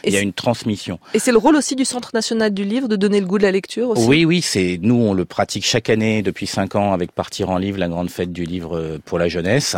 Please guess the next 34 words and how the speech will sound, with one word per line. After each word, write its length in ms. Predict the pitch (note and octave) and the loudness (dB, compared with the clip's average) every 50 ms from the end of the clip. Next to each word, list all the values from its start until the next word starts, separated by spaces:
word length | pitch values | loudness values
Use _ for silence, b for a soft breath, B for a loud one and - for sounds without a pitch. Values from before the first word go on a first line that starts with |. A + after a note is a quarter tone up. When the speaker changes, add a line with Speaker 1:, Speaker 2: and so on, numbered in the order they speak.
| D#2+ - B B B B B B B | -6 -8 B B B B B B B
Speaker 2:
euh, 120 | - E2 | -4 -4
qui 200 | E2 - - - | -4 -4 -4 -4
réunit 300 | F#2 F#2 F2+ E2+ E2 G2+ | 0 0 0 0 0 0
sept 220 | G2+ - - F#2+ - | -2 0 -2 -2 -2
cent 160 | - F#2+ F2 | -2 -2 0
mille 180 | F2 F2+ F2 - | 0 -2 -2 -2
personnes 500 | - F2+ E2+ - - G#2 G2+ A2 A2+ G#2+ | -2 -2 -2 -2 0 2 2 4 4 2
autour 280 | F2+ - - F#2+ E2+ | 0 -2 -4 -4 -4
de 80 | F2 E2+ | -4 -4
sept 180 | - - E2 | -4 -6 -6
cents 160 | - - G2 F2 | -4 -4 -4 -2
événements 320 | E2+ E2+ E2 E2+ F2+ G2 | -2 -2 -2 -2 -2 -2
dans 140 | G#2 F2+ F2 | -2 -4 -4
toute 160 | - E2 - | -6 -8 -6
la 100 | F2 E2 | -6 -6
France. 340 | - - D2+ D#2 - - - _ | -6 -8 -12 -14 -14 -16 -16 _
Speaker 1:
Et 40 | - | -8
ça 100 | - A#3 | -4 -4
c'est 160 | A3+ - A3+ | -2 -2 0
l'été 320 | G#3 G#3 G3+ - B3 C#4+ F#4+ G4+ | 0 0 0 0 -2 0 2 2
ou 60 | E4+ C4+ | 0 2
Speaker 2:
C'est 100 | - G3 | 2 2
en 140 | F#3+ G3 | 4 4
Speaker 1:
c'est 60 | F#3+ F#3 | 4 2
Speaker 2:
juillet, 340 | - G#2 G2+ G2 G2 G2+ | 2 2 2 4 4 4
ouais, 180 | F#2+ F2+ F2 F2 | 4 2 0 0
du 140 | E2 F#2 F2+ | -2 -4 -4
dix 200 | E2+ G#2+ - - A2 | -4 -4 -2 -2 -2
au 40 | |
vingt 220 | F2+ F#2+ F2+ E2 - | 0 0 -2 -2 -2
et 80 | F2 | -2
un 100 | D#2+ D#2+ | -4 -4
cette 140 | E2 - - | -6 -8 -10
année. 220 | D2+ C2 C#2 - | -12 -12 -12 -16